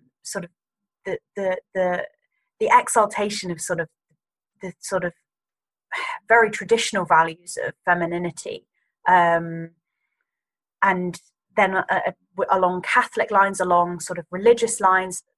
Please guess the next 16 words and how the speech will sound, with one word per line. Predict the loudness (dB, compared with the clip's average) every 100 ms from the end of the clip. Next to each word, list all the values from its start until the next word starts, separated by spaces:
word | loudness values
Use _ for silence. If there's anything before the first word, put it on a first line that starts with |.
| _ _
this | -10 -6
sort | -6
of, | -6 _ -10
and | -8
the | -4
sección | -2 -2 -2 -4 0
femenina | 0 0 -2 0 2 2
very | 2 2
much | 0 -6
promotes | -6 -2 -2 -2
this | 0
idea | 0 2 0
of | -2 -4
the |
sort | -12 -8
of | -8